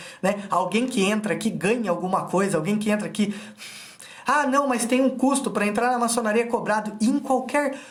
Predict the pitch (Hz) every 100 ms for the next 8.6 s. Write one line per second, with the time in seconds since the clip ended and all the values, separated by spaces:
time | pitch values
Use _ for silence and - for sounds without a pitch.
0 | - 220 254 285 254 247 262 254 247 202
1 | 277 269 262 285 247 226 285 277 233 214
2 | - 240 240 240 247 240 240 254 277 247
3 | 214 226 233 233 214 - - 247 285 226
4 | - - - 180 220 214 - - 226 240
5 | 226 226 214 233 262 208 196 220 220 214
6 | 233 233 208 180 240 180 185 175 214 196
7 | 185 247 220 233 165 202 208 190 185 208
8 | 175 165 165 202 196 -